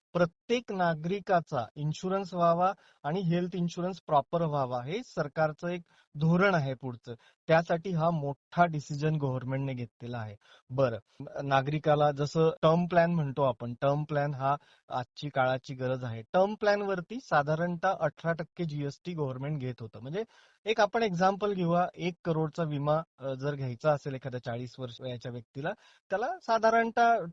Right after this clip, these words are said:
टेन इयर्स पीपीटी साठी आपल्याला साधारणतः लाख रुपये प्रीमियम यायचा, त्याच्यावरती अठरा हजार रुपये जीएसटी, म्हणजे जेणेकरून तो प्रीमियम जायचा एक लाख अठरा हजार. आता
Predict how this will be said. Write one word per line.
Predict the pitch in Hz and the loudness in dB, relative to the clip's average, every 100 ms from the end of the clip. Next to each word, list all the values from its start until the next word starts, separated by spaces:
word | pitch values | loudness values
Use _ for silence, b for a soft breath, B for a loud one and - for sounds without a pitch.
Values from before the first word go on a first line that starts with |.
| - | 0
टेन | 196 | 0
इयर्स | 202 202 190 | 2 0 -2
पीपीटी | 190 170 185 202 | -8 -6 -8 -4
साठी | 185 170 180 | -2 -2 0
आपल्याला | 175 170 175 180 185 B B 175 170 | 0 2 2 4 2 B B -10 2
साधारणतः | 185 180 196 190 196 196 | 4 6 2 4 6 6
लाख | 185 180 180 | 6 4 4
रुपये | 185 170 180 | -2 -4 -4
प्रीमियम | 170 165 165 175 | -2 -2 0 2
यायचा, | 202 151 120 | 2 2 -2
त्याच्यावरती | 123 135 165 165 156 185 | -6 -4 -2 -2 -4 -4
अठरा | 160 - 160 165 | -6 -4 0 0
हजार | 156 147 | 0 -2
रुपये | 147 147 165 | -4 -4 -6
जीएसटी, | 127 123 - 113 104 | -4 -8 -10 -16 -14
म्हणजे | 123 135 | -12 -8
जेणेकरून | 139 139 147 151 160 165 b b b | -4 -4 -4 -2 -2 -2 b b b
तो | 165 | -2
प्रीमियम | - 156 156 160 160 | 0 2 4 4 4
जायचा | 143 143 170 | 2 2 0
एक | 151 143 | 0 0
लाख | 151 151 - | 2 2 0
अठरा | 127 135 127 | -8 -4 -4
हजार. | 117 110 104 | -4 -8 -10
आता | 131 - - 196 | -10 -6 0 0